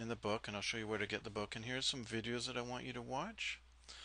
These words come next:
and some outside links that you can, uh,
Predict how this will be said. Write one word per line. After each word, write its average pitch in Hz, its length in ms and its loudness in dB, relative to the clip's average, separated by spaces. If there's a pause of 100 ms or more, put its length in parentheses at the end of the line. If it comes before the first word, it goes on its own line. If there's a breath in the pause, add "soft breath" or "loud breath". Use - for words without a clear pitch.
(300 loud breath)
and 110 160 2
some 110 240 2
outside 107 600 6
links 104 480 2
that 98 260 2
you 104 340 -2
can, 107 520 -2
uh, 101 320 2